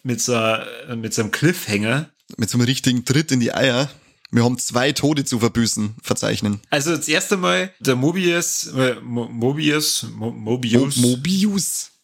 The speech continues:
Speaker 1: Ja, der Owen Wilson möchte dem Loki halt dann doch helfen. Tja, wird aber dann erwischt von seiner Chefin, die sagt dann gleich mal,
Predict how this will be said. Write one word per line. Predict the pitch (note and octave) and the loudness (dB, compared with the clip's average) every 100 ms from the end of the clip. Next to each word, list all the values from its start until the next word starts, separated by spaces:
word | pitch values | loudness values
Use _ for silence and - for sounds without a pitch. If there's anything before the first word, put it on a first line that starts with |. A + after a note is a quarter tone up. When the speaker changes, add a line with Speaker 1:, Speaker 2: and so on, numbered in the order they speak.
| _ | _
Speaker 1:
Ja, | B2 A2+ A#2 | 0 2 2
der | B2+ | 0
Owen | B2+ C3 D3 | 0 0 2
Wilson | G3 - F#3+ F#3 | 0 0 -2 0
möchte | C#3+ C#3+ - | 0 0 0
dem | C#3 B2 | 2 2
Loki | D#3 D#3+ | 2 2
halt | D3 C#3 | 2 2
dann | B2 | 0
doch | A#2 F3 | 0 0
helfen. | A2+ A2+ - C#3 G3 - - | 0 0 0 -2 -2 -12 -8
Tja, | - A#2 A2+ | -2 0 0
wird | G#2+ C#3 | -2 -2
aber | G#2+ B2 | 0 0
dann | A#2+ A#2+ A#2+ | 0 -4 -8
erwischt | - A2+ D#3+ - - | -4 0 0 -2 -2
von | A2+ | 0
seiner | A2 G#2+ | 0 0
Chefin, | G2+ A#2+ A#2 C#3+ D3 C#3+ | 0 0 0 -2 -4 -4
die | A#2 A#2 A#2 A2+ A#2 - | 0 2 2 0 -2 -4
sagt | - C3+ C#3 | -2 -2 0
dann | C#3+ C#3+ C#3 | 0 0 -6
gleich | - A2+ | -2 0
mal, | C3 C3 C3 | 2 0 0